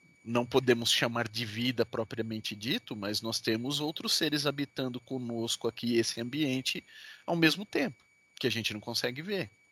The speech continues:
que são os espíritos, né? E, e até eu me recordo de uma, uma das discussões que nós tivemos na mocidade, né, que a gente debateu muito se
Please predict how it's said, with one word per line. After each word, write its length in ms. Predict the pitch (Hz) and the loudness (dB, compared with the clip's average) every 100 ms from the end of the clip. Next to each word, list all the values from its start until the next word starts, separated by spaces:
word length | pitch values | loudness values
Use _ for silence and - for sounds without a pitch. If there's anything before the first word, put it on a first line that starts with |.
| - | -6
que 100 | 110 | -4
são 180 | - 101 | -2 -2
os 100 | 110 | -4
espíritos, 640 | 123 - 165 92 - - _ _ _ - - - _ | -4 -4 -6 -6 -8 -10 _ _ _ -20 -20 -20 _
né? 280 | 110 107 135 - - - | -4 -2 -2 -6 -20 -6
E, 340 | 113 120 123 - | 2 4 4 2
e 480 | 120 120 113 110 104 | 4 6 8 8 6
até 280 | 110 - 139 | 4 6 4
eu 80 | 175 | 4
me 200 | 190 185 | 4 4
recordo 600 | 170 180 135 143 151 131 | 4 2 2 2 2 -2
de 400 | 123 127 120 101 - - - - | 0 0 0 -4 -14 -20 -20 -10
uma, 680 | 120 143 139 127 113 101 101 | -4 0 2 2 0 -4 -8
uma 440 | - 147 196 151 117 - | -4 0 4 4 4 4
das 240 | 120 113 | 4 6
discussões 580 | 123 - - - 113 117 | 0 0 0 -4 -2 -4
que 100 | - | -4
nós 160 | 110 - | -6 -6
tivemos 520 | 117 110 110 113 110 | -4 -4 -4 -4 -4
na 120 | 113 | -4
mocidade, 800 | 110 110 - 101 113 214 190 107 | -2 -2 -2 -2 -2 -2 -4 -4
né, 220 | 113 160 | -4 -4
que 260 | - 117 113 | -4 2 2
a 60 | |
gente 440 | 113 120 120 139 131 - - - - | 2 0 2 2 0 -6 -16 -16 -16
debateu 540 | 117 127 123 127 - 147 | 4 6 8 6 6 2
muito 480 | 143 147 160 - 170 | 2 0 0 0 2
se 560 | - 165 156 151 143 | 2 0 -2 0 0